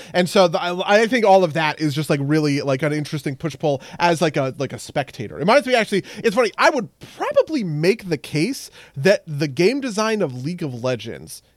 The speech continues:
is built on this principle, because that's how kills work in League of Legends, right? You know, it's not just that, um, you know, your opponent is three hundred gold up.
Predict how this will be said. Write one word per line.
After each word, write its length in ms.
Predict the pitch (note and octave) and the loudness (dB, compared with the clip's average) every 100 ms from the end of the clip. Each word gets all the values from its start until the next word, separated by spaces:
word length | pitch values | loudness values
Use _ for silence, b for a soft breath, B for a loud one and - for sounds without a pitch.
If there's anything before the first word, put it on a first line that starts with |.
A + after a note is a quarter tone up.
| - | -4
is 240 | D3+ C#3 | -2 -2
built 340 | C3+ B2 F#3+ F3+ | -4 2 2 2
on 180 | D#3+ C#3 | -2 -2
this 180 | B2+ | -6
principle, 580 | - B2 - A2 E2 - b b _ C3 | -10 -12 -12 -16 -16 -16 b b _ -4
because 440 | E3+ - E3+ C#3+ | -4 0 0 0
that's 220 | - F3 F3 | 0 -2 -2
how 80 | |
kills 400 | D3+ - F#3+ C#3 | -8 -2 -2 -2
work 220 | A#2+ - A2+ | -10 -14 -14
in 80 | |
League 140 | F#2+ - | -16 -16
of 60 | |
Legends, 380 | D2 C2+ - - | -16 -18 -20 -12
right? 220 | B2+ A#2+ _ | -10 -10 _
You 80 | C3+ | -10
know, 100 | C3+ B B | -10 B B
it's 160 | G3 A#3 | -2 2
not 160 | B3 | 2
just 240 | G3+ G#3+ - | 2 0 2
that, 240 | F#3+ E3+ b b F#3 | 2 0 b b 2
um, 440 | F#3 E3+ D3 C#3 - | 4 4 2 -6 -4
you 140 | E3 | -2
know, 80 | D#3 | -2
your 200 | D3 D#3 | 0 -4
opponent 460 | C3+ - F3+ F#3+ D#3+ | -4 -4 -2 -4 -6
is 120 | - | -12
three 160 | E3 | -10
hundred 280 | D#3+ E3 C#3 | -6 -6 -6
gold 280 | C#3 D3 C3 | -4 -4 -4
up. 240 | - A3 | -4 -6